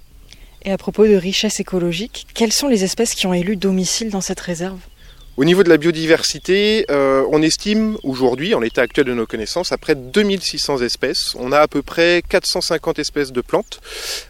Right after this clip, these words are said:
Speaker 2: euh, environ sept cent cinquante espèces de champignons, et puis le reste, euh, en animaux. Alors beaucoup de, de, de petits animaux, d'invertébrés,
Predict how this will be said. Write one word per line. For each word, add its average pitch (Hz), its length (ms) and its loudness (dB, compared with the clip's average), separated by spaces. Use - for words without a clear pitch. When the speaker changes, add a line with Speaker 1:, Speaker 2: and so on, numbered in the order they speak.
Speaker 2:
euh, 123 440 4
environ 156 520 6
sept 185 200 2
cent 180 100 0
cinquante 156 360 -2
espèces 139 320 -4
de 131 80 -6
champignons, 127 460 -6
et 156 120 -4
puis 190 260 -6
le 143 160 6
reste, 143 340 0
euh, 123 280 2
en 131 120 0
animaux. 139 380 0
Alors 110 160 -4
beaucoup 156 340 -4
de, 135 240 4
de, 120 140 -2
de 123 140 -2
petits 127 360 -4
animaux, 117 300 2
d'invertébrés, 123 640 0